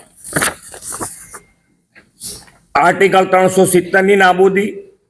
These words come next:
વન નેશન વન ઇલેક્શન, નારી શક્તિ વંદના અધિનિયમ, ટ્રિપલ તલાક કાનૂન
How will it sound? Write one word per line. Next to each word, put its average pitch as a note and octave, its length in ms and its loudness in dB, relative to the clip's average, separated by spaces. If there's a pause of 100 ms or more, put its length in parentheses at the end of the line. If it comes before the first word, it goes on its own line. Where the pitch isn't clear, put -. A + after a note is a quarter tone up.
(1600)
વન G3 200 4 (120)
નેશન F#3+ 420 2 (460)
વન F3+ 180 4
ઇલેક્શન, F#3+ 540 2 (1800)
નારી F3+ 540 4
શક્તિ F#3 340 0
વંદના F#3 420 4 (600)
અધિનિયમ, F#3 540 2 (2000)
ટ્રિપલ F#3 360 2 (120)
તલાક F#3 400 4
કાનૂન G3 320 4